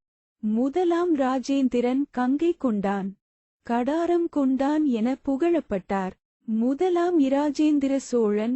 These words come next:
தனது வட இந்திய வெற்றியை நினைவுபடுத்தும் வகையில் கங்கை கொண்ட சோழபுரத்தை நிறுவி புதிய தலைநகராக மாற்றினார். அரசரின் மூத்த மகன் யுவராஜா என்று அழைக்கப்பட்டார். நிர்வாக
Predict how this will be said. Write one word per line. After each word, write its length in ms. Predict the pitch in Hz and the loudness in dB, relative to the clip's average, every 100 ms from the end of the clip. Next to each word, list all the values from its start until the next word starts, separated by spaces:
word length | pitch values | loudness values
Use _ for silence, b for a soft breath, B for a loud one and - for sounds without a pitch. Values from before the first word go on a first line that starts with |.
| 277 | -4
தனது 400 | 262 247 254 254 220 | -2 -2 0 -2 0
வட 300 | 220 247 339 | 0 2 4
இந்திய 480 | 311 294 285 302 | 4 2 2 2
வெற்றியை 560 | 233 220 - 311 311 294 269 | 2 0 0 0 2 4 2
நினைவுபடுத்தும் 1000 | 226 240 302 330 - 302 254 - 277 | 2 2 2 2 0 -2 -2 0 0
வகையில் 540 | 214 196 190 202 220 285 220 | 0 0 -2 -2 -2 -4 -4
கங்கை 420 | 208 220 262 311 320 | -2 -2 0 0 0
கொண்ட 380 | 330 302 285 302 | 2 2 2 -2
சோழபுரத்தை 880 | - 269 277 320 320 320 285 - 285 | -2 0 2 2 0 0 0 0 0
நிறுவி 440 | 247 214 220 214 262 - | 2 0 -2 -2 -4 -4
புதிய 440 | 262 277 330 339 - | -4 2 2 2 0
தலைநகராக 920 | 226 240 294 302 226 196 185 190 302 | -2 0 0 0 0 -2 -2 -2 -2
மாற்றினார். 680 | 302 277 - 208 196 180 180 _ _ _ _ _ _ _ _ _ _ _ - | -2 -4 -4 -4 -2 -4 -8 _ _ _ _ _ _ _ _ _ _ _ -8
அரசரின் 760 | 220 254 330 - 330 285 294 277 | -4 -2 -2 -2 0 2 2 2
மூத்த 480 | 233 269 330 - 370 | 2 2 0 0 0
மகன் 420 | 269 240 254 277 254 | 2 2 0 2 2
யுவராஜா 800 | 220 254 294 330 311 277 294 311 | 0 0 0 0 0 0 0 0
என்று 320 | 247 208 247 285 | 0 -2 -2 -2
அழைக்கப்பட்டார். 880 | 262 277 294 240 - 190 196 190 185 _ _ _ _ _ | 0 -2 -2 -4 -4 -6 -4 -4 -8 _ _ _ _ _
நிர்வாக 760 | 214 220 240 285 294 330 339 | -2 0 0 0 -2 0 0